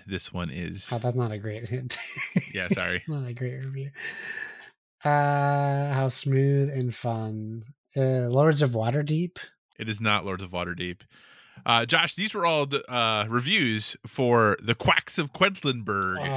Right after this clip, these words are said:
Speaker 2: I <laughs> went by that so many times. I don't f-, consider that chory.
Speaker 1: Yeah,
Speaker 2: And
Speaker 1: I
Speaker 2: it
Speaker 1: think, like I
Speaker 2: isn't
Speaker 1: said, the
Speaker 2: luck
Speaker 1: mindless chore
Speaker 2: because
Speaker 1: part, like, mindless I can get maybe, but the chore part I think is a little misleading.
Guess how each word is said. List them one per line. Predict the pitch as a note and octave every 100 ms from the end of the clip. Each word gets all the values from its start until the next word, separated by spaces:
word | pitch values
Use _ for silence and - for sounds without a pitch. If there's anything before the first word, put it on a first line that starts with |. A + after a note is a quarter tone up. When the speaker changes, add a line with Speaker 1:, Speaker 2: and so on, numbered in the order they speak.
| B2+ A#2
Speaker 2:
I | A2+ C#3
<laughs> | C#3 C#3+
went | E3+ F3+
by | C#3+ C#3 C3
that | B2
so | - C#3
many | C3 C3 B2+
times. | C3 B2+ B2+ C3 -
I | C#3
don't | C3+ C#3
f-, | - - -
consider | C3 B2+ A#2+
that | A#2+ B2+
chory. | - C#3+ C3 C#3 C3+ - - - - -
Speaker 1:
Yeah, | E3 F3 D#3
Speaker 2:
And | D#3
Speaker 1:
I |
Speaker 2:
it | E3
Speaker 1:
think, | G#3+
like | G3
I |
Speaker 2:
isn't | G3 A3+
Speaker 1:
said, | G3+
the | D3+
Speaker 2:
luck | D#3+ G3
Speaker 1:
mindless | G#3+ G3+ G3
chore | D#3 D3
Speaker 2:
because | D3 D3+ D#3+ -
Speaker 1:
part, | F3+ F3 E3 - _ _ _ -
like, | D3 C#3 C#3+
mindless | F#3+ F4+ A3 D#3 C3
I | B2+
can | A#2+
get | A2 G#2 G2
maybe, | G#2 G2 G2+
but | F#2+ G#2
the | A2+
chore | - D3 C3
part | - G#2
I | G2+
think | G#2 G2+
is | G2
a |
little | G2 A#2+ C#3 A#2+
misleading. | G2+ F#2+ - D2+ D2 C#2+